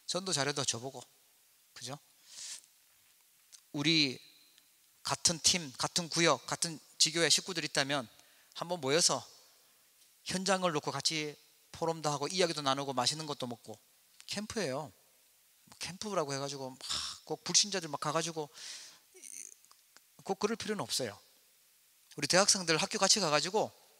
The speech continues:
그 현장에 가서 또 기도하고 영적인 눈으로 보는 거예요. 캠프입니다. 나는 도저히, 도저히 캠프에 참여를 하고 싶은데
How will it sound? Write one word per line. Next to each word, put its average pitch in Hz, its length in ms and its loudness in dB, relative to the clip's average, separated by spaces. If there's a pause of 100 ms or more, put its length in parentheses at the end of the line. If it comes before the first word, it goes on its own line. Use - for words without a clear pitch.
(260)
그 190 100 -6
현장에 190 300 2
가서 156 180 2
또 240 300 4 (800)
기도하고 180 680 0
영적인 196 280 0
눈으로 170 300 -4
보는 185 300 -4
거예요. 131 280 -2 (1300)
캠프입니다. 117 540 -14 (1400)
나는 - 260 -6
도저히, 220 520 2
도저히 165 520 -2
캠프에 147 580 -6 (1500)
참여를 185 360 0
하고 151 120 0
싶은데 147 440 0